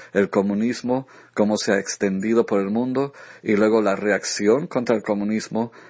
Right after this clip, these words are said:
eh, en, en, con el, el fascismo en Italia, el nazismo en Alemania, eh, también cómo, eh, el, el demonio ha manipulado a los dos extremos para matar a millones y millones y millones de seres humanos.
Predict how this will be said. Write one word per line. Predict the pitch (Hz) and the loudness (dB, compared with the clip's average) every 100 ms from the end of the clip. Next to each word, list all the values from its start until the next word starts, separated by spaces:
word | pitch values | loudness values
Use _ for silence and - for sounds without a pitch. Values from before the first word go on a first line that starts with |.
| - | -2
eh, | 101 98 90 69 98 | 2 2 2 0 -4
en, | 98 | -4
en, | - 104 | -6 -6
con | 101 95 | -2 0
el, | 98 92 92 | 0 -2 -4
el | 92 | -6
fascismo | - 92 - 110 107 110 | -2 -2 -2 -4 -2 -2
en | 101 | -2
Italia, | 98 104 104 113 104 | 0 2 4 2 0
el | 98 | -2
nazismo | 95 - 107 - 110 | -4 -4 -4 -2 0
en | 98 | 0
Alemania, | 98 98 104 110 123 - - - _ | 0 0 -2 -2 -6 -8 -18 -20 _
eh, | 104 98 | 0 0
también | - 101 104 117 110 | 0 0 2 0 0
cómo, | 110 110 113 107 101 | 0 0 2 2 0
eh, | - 98 - | -2 -2 -2
el, | 98 101 - | -2 -2 -4
el | - 101 | -4 -2
demonio | 101 98 101 110 113 117 110 - | -2 -2 -2 -2 0 0 -2 -6
ha | 101 98 107 110 - - | -4 -2 -2 -4 -8 -12
manipulado | - 104 104 107 110 101 104 117 120 | -2 0 0 -2 2 4 4 4 2
a | |
los | 98 98 | 0 0
dos | 104 104 | 0 0
extremos | 107 - 101 107 117 147 - - - _ | -2 -2 0 0 -2 -6 -10 -20 -20 _
para | 104 98 | 2 4
matar | 98 98 110 110 | 2 0 0 2
a | 107 | 2
millones | 104 104 117 120 117 110 - | -2 -2 0 0 0 -6 -4
y | |
millones | 107 107 107 107 110 101 | -2 -2 0 -2 -2 -6
y | 107 | -4
millones | 101 95 101 101 95 | -2 -2 -2 -4 -6
de | 98 | -6
seres | - 95 92 | -2 -2 -2
humanos. | 98 95 95 87 80 - | -2 -2 -2 -4 -10 -16